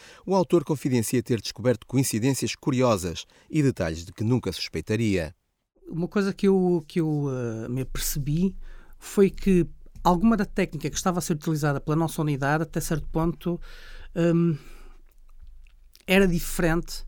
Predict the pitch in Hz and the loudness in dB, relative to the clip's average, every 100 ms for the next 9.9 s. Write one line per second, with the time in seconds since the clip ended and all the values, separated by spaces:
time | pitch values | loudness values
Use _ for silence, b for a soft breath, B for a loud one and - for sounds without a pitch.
0 | b b b - 117 123 113 113 123 - | b b b -12 -8 -6 -6 -8 -8 -4
1 | 143 - 131 127 - 135 139 143 B B | -6 -4 -6 -6 -4 -4 -4 -6 B B
2 | B B B B - 165 160 - - 185 | B B B B -2 -2 -2 -2 0 2
3 | 185 - 196 180 180 175 170 175 175 175 | 0 0 -2 0 0 2 2 2 2 2
4 | 175 175 160 B B B B B B 208 | 2 0 -2 B B B B B B 2
5 | 175 160 202 196 185 160 143 214 220 214 | 4 4 4 6 4 2 2 6 6 6
6 | 175 151 185 180 165 - 180 160 160 151 | 4 4 2 2 0 0 -2 0 0 -2
7 | 143 147 139 143 143 - 127 143 127 135 | 0 -2 -2 -4 -4 -6 -6 -6 -6 -8
8 | - 120 - - 135 - 139 120 139 143 | -8 -12 -12 -10 -8 -6 -6 -4 -2 -2
9 | 143 - 151 139 147 151 147 156 156 | -2 -4 -4 0 2 2 0 -4 -4